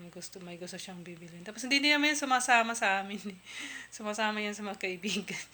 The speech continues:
niya. <laughs> Malaki na kasi, nasa high school na, hindi na sumama sa mama <laughs> pag umaalis yung mama.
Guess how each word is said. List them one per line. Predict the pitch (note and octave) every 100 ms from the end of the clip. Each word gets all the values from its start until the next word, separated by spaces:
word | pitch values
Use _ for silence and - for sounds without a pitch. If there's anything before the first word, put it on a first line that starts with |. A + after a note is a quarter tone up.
| -
niya. | F3 F#3 - - - -
<laughs> | - - - -
Malaki | G3+ G#3+ A#3+
na | A#3+ A#3+
kasi, | A#3 A3+ F#3+ G3 A3+ A3
nasa | G#3+ G3+
high | G3 F#3+
school | - F#3+ E3+
na, | E3+
hindi | F3+
na | G3 F#3+
sumama | F#3+ F3+ F3+ F3
sa | F#3
mama | E3+ E3+ E3 D#3+ E3 -
<laughs> | D#3+
pag | E3+ D#3+ - - - - - - _
umaalis | F#3+ F3 E3+ E3+ E3 F#3+
yung |
mama. | E3+ D#3+ D#3 D#3+